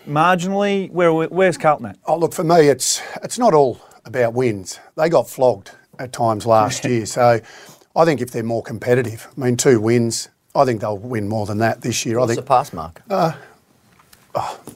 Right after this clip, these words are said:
Speaker 2: a pass mark for me, like I
Speaker 3: Mm-hmm.
Speaker 2: said, isn't for Carlton, isn't about just wins.
Speaker 3: number.
Speaker 2: It's about how competitive they are from week to week. If they can't, if they don't have those blowouts, and even if they, say,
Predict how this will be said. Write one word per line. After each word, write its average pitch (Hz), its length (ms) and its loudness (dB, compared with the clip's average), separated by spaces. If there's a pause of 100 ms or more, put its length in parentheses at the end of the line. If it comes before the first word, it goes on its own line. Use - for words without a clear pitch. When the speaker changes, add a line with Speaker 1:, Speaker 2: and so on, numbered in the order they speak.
(400)
Speaker 2:
a 131 40 -18
pass 170 360 0 (120)
mark 135 320 -2
for 131 120 -6
me, 120 500 0
like 117 160 -2
I - 60 -4
Speaker 3:
Mm-hmm. 117 40 0
Speaker 2:
said, 120 260 -2
isn't 120 280 -4
for - 120 -12
Carlton, 123 380 2
isn't 113 160 -4
about 110 300 -2 (180)
just - 300 -4
wins. 123 220 2
Speaker 3:
number. 101 320 -6 (100)
Speaker 2:
It's - 100 -20
about 147 240 0
how 135 140 4
competitive 127 680 -4
they 117 200 2
are 113 200 4
from 113 180 -8
week 110 220 -4
to 123 80 -10
week. 110 260 -6
If 143 80 -12
they 180 160 4
can't, 170 280 -6
if - 80 -18
they 190 120 4
don't 196 160 2
have 139 160 0
those 120 240 2
blowouts, 117 580 0 (380)
and 214 120 -4
even 180 180 4
if 131 140 -2
they, 123 240 0 (180)
say, 123 260 0